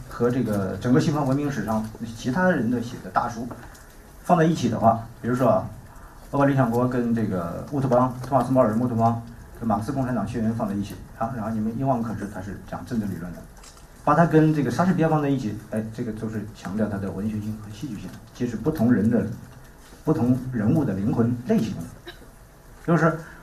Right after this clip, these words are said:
我放在不同的脉络里，它就会呈现出不同的意义。啊，我们粗粗理一下，我们看就看，发现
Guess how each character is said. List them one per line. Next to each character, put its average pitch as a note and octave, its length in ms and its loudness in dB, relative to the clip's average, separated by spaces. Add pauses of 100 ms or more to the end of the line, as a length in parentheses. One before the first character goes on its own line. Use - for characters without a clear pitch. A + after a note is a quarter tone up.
(300)
我 D#3 80 2
放 C#4 180 10
在 G#3 80 10
不 A3 80 4
同 F3 140 6
的 G3 60 6
脉 G3+ 140 10
络 E3+ 140 8
里， A#2+ 100 4 (140)
它 D#3+ 80 4
就 D3+ 80 4
会 C#3 100 2
呈 B2+ 200 -2
现 B2+ 100 2
出 A2+ 60 -4
不 B2 100 -4
同 A#2+ 140 -2
的 C3 60 0
意 A#2 40 0
义。 G#2 100 -4 (1500)
啊， - 160 -10
我 - 80 6
们 A3 100 12
粗 B3 160 6
粗 A#3 140 8
理 C#3+ 120 8
一 B2+ 60 6
下， D#3+ 120 8
我 A#2 100 4
们 B2 100 2
看 C#3 160 0
就 C3 120 0
看， A#2+ 280 2
发 B2 180 4
现 B2+ 160 -2